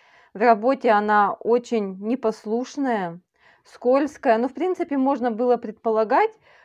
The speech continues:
можно было бы предполагать, если бы у меня на тот момент был побольше опыт,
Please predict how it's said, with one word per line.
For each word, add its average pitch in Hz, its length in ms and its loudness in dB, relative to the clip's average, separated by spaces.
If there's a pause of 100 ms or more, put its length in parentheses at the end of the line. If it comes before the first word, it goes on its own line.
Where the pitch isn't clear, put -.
(140)
можно 277 340 -2
было 311 340 0
бы 202 140 -2
предполагать, 202 720 -4
если 247 220 -6
бы 202 140 -4
у 208 40 0
меня 220 220 -4
на 214 100 -4
тот 202 140 -8
момент 220 420 -4
был 247 180 -4
побольше 214 540 -4
опыт, 180 320 -6